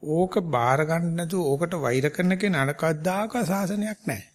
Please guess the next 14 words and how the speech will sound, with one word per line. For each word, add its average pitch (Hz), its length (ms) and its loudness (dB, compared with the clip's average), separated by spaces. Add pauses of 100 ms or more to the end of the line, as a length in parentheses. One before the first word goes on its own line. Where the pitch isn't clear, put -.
(120)
කවදාකවත් 123 600 -2
භාවනා 151 400 0
දියුණුවක් 143 420 -2
නැහැ. - 200 -10 (300)
ඒ 208 140 4
නිසා 247 200 2
ඕකට 240 280 2
ලෑස්ති 254 360 0
වෙලා 311 220 -2
යන්න. 233 140 -4 (480)
ඉඳගත්ත 156 440 0
ගමන් 143 260 0
මට 180 160 -2
රිදෙනවා. 117 600 -2